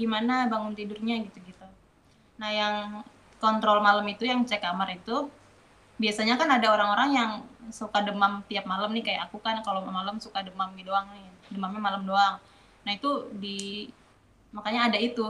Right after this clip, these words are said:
gitu. Makanya nggak di, nggak dikasih kunci juga tiap kamar, takutnya ada pasien yang kenapa-kenapa, pa-, eh, perawat nggak tahu.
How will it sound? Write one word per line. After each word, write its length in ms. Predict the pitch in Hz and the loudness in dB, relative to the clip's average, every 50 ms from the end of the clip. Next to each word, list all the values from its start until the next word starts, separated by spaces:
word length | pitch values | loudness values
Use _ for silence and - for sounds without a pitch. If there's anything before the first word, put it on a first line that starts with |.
| 208 | -4
gitu. 240 | 190 185 - - 185 185 185 185 - _ _ - - - - | -8 -10 -12 -12 -14 -14 -14 -16 -18 _ _ -20 -20 -16 -16
Makanya 260 | 190 190 202 208 220 240 240 226 | -6 -4 -2 0 2 2 4 4
nggak 140 | 208 202 196 196 | 4 2 2 0
di, 320 | 190 202 202 196 190 185 - | -4 -4 -6 -6 -8 -8 -6
nggak 180 | 202 196 202 196 196 | -4 -2 -2 -2 -2
dikasih 280 | 190 202 196 - 202 202 | -4 -4 -4 -4 -6 -8
kunci 320 | - 202 208 208 - 202 | -4 -4 -4 -2 -4 -4
juga 320 | 180 190 185 175 180 - - | -6 -8 -8 -2 -2 -2 0
tiap 240 | - 220 208 - - | 0 -2 -2 -4 -6
kamar, 480 | 156 156 165 190 214 226 233 233 - | -10 -8 -4 -2 -2 -2 -2 -4 -4
takutnya 480 | - - 202 202 196 - - 240 240 240 | -6 -8 -8 -8 -10 -2 0 2 2 4
ada 120 | 220 214 208 | 2 2 2
pasien 240 | 208 214 - 208 202 | 2 0 0 -2 -4
yang 160 | 196 196 190 | -4 -4 -6
kenapa-kenapa, 640 | 185 190 190 - 196 - 190 180 180 202 220 226 - | -6 -8 -8 -8 -8 -10 -10 -10 -2 -2 -2 -2 0
pa-, 160 | 208 190 - | -2 -2 -2
eh, 160 | 214 208 196 | -2 -6 -6
perawat 320 | 190 - 190 190 214 233 233 | -6 -4 0 0 0 0 0
nggak 160 | 202 190 - | -4 -8 -8
tahu. 260 | 170 175 196 196 190 | -4 -2 -2 -2 -4